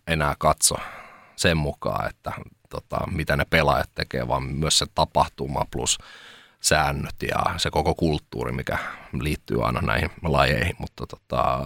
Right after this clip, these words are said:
N H L-videopelit on itse asiassa edelleen semmoinen, tota, tää N H L-sarja, niin se on joka vuonna, oh,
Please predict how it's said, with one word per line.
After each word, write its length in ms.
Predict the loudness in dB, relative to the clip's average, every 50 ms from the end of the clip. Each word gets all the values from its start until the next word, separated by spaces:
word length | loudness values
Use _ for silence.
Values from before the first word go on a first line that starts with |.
| -6 -8 -6 -2 0 2 2
N 40 | 4
H 40 | 4
L-videopelit 760 | 4 6 6 6 6 6 4 4 4 2 2 2 2 0 -2
on 140 | -2 -2 -2 -4 -4 -4 -4 -4
itse 180 | -2 0 0 2
asiassa 260 | 4 4 4 4 4
edelleen 440 | 4 4 4 4 2 0 0 0 0
semmoinen, 360 | -2 -4 -4 -6 -6 -8 -8 -10 -14 -20 -20 -20 -20 -20 -20 -20 _ _ _ _ -14 -14 -12 -10
tota, 260 | -10 -6 -4 -4 -2 0
tää 200 | 2 2 0 0 -4 -10 -8 -8 -8 -8 -6 -2 0 2
N 40 | 4
H 120 | 4 4 4
L-sarja, 360 | 4 2 2 2 0 -2 -2
niin 120 | -2 0 0
se 140 | 0 0
on 160 | 0 -2 -6 -8 -12 _ _ _ -14 -10
joka 400 | -2 4 6 6 6 6 4 2 2 0 -8 -8 -2 2
vuonna, 560 | 4 4 6 6 4 2 2 0 -2 -2 -4 -6 -8
oh, 340 | -6 -6 -6 -4 -6 -6